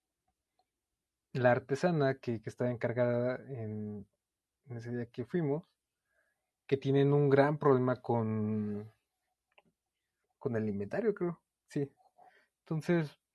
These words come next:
nosotros ya llevamos la idea de que, pues, bueno, le podemos ofrecer este,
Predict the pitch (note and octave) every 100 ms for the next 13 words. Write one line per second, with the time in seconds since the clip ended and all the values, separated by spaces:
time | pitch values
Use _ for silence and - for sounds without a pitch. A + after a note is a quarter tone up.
0 | _ - _ - D#3 E3+ E3 F3 E3+ D#3+
1 | D#3+ D3+ C#3 C#3 D#3+ D#3 C#3 C3+ C3 -
2 | B2+ C3+ C3 B2 - B2+ C3+ C3+ B2+ C3
3 | A#2 C#3 C3+ B2+ - C3 B2 A#2+ A#2 A2+
4 | A2 G#2+ G#2